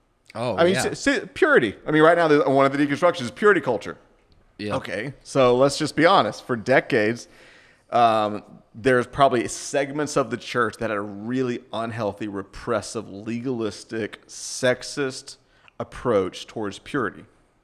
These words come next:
Speaker 2: And that needs to be acknowledged. It needs to be dealt with. People probably need to be healed of that. But do you go the other end and just lose ourselves in the madness of the sixties revolution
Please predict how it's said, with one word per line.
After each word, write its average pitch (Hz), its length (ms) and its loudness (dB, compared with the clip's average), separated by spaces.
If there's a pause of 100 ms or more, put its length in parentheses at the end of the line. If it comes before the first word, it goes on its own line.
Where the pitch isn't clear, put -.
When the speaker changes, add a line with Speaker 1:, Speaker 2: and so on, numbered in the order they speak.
(340)
Speaker 2:
And 107 340 -4
that 110 100 0
needs 104 200 -8
to 110 120 -10
be 95 260 -6
acknowledged. 120 840 0
It 98 100 -10
needs 98 260 -12
to - 80 -16
be 82 180 -16 (160)
dealt 131 260 2
with. 147 320 -4
People 127 160 -10
probably 120 220 -4
need 107 60 -10
to 101 100 -8
be 101 40 -6
healed 117 200 -6
of 123 80 -10
that. 139 320 -4 (1200)
But 131 180 -4
do 123 80 -6
you 120 160 -2
go 127 200 4
the 117 140 2
other 127 240 4
end 139 300 -4
and 117 200 -8
just 107 240 -12
lose 107 200 -4
ourselves 113 400 -4
in 110 60 -8
the 98 60 -6
madness 104 540 -4
of 104 100 -10
the 104 80 -12
sixties 110 680 -10
revolution 110 840 -4